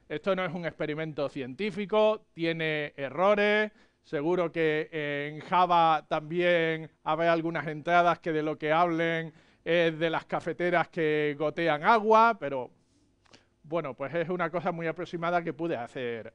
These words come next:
anoche. Bien, de todas formas, la recolección de basura, esto de, eh, que la memoria sea reclamada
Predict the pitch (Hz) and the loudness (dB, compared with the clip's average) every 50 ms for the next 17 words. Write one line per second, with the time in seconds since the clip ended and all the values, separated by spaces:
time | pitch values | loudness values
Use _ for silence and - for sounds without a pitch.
0 | _ _ 110 104 95 - - _ _ _ _ _ _ _ _ _ _ _ _ _ | _ _ -20 -20 -20 -20 -20 _ _ _ _ _ _ _ _ _ _ _ _ _
1 | _ _ _ _ _ _ _ _ _ _ _ _ _ _ _ _ _ _ _ _ | _ _ _ _ _ _ _ _ _ _ _ _ _ _ _ _ _ _ _ _
2 | _ _ _ _ _ _ _ _ _ _ _ _ _ _ _ 170 156 147 _ _ | _ _ _ _ _ _ _ _ _ _ _ _ _ _ _ -14 -14 -14 _ _
3 | _ _ - _ _ _ _ _ _ _ _ _ _ 214 151 147 139 180 190 190 | _ _ -20 _ _ _ _ _ _ _ _ _ _ -14 -12 -8 -4 -2 -2 -2
4 | - 240 233 247 240 233 214 202 190 185 185 - _ 165 151 160 175 165 - 170 | -2 -4 -2 -2 0 2 2 2 2 2 -2 -6 _ -12 -8 -6 -6 -6 -4 -6
5 | 160 156 147 - 220 220 233 240 240 214 185 156 - - 240 262 240 185 151 147 | -6 -6 -6 -4 -4 -2 -2 0 -2 -2 -4 -6 -6 -8 -6 -2 -2 -2 -2 -4
6 | 143 - _ _ _ _ _ _ _ _ _ _ 151 123 - _ - 117 113 - | -8 -12 _ _ _ _ _ _ _ _ _ _ _ -20 -20 _ -20 -20 -18 -10
7 | - 170 165 170 170 170 160 151 - _ _ _ _ _ _ _ _ - 139 135 | -8 -4 -2 0 0 0 0 -2 -4 _ _ _ _ _ _ _ _ -8 -6 -4
8 | 139 139 135 135 131 131 131 131 - - - 156 143 135 139 147 151 175 185 196 | -4 -4 -4 -4 -4 -6 -6 -8 -10 -12 -10 -8 -8 -8 -8 -8 -6 -4 -4 -4
9 | 175 - - 196 190 185 180 - _ 160 151 156 160 175 165 - - 156 147 147 | -4 -2 0 2 4 4 4 2 _ -10 -10 -4 -4 -4 -4 -2 -4 -4 -2 -2
10 | 156 180 190 190 185 180 175 170 165 165 165 - - | 0 2 2 4 4 4 6 6 6 4 2 0 -6